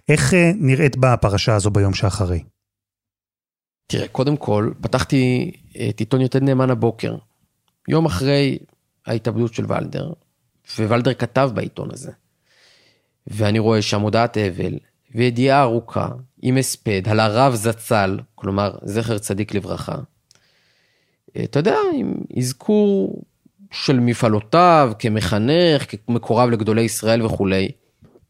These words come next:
Speaker 2: שום רמיזה לפרשה, שום רמיזה לאופן שבו הוא סיים את חייו, אני יכול להקריא לך מהעיתון אם אתה רוצה. אתה רואה, הכותרת, "הרב חיים אליעזר ולדר זיכרונו לברכה", ובתוך הכתבה, "המנוח זצ"ל,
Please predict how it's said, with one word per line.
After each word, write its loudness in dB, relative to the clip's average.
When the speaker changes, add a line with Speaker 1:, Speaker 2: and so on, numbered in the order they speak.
Speaker 2:
שום 0
רמיזה 4
לפרשה, 0
שום -2
רמיזה 2
לאופן 0
שבו -2
הוא 2
סיים -2
את -4
חייו, 2
אני 0
יכול 0
להקריא -2
לך 0
מהעיתון 2
אם 0
אתה -2
רוצה. -2
אתה -4
רואה, 2
הכותרת, 0
"הרב 4
חיים 2
אליעזר 2
ולדר 2
זיכרונו 0
לברכה", 2
ובתוך 2
הכתבה, 2
"המנוח 2
זצ"ל, 0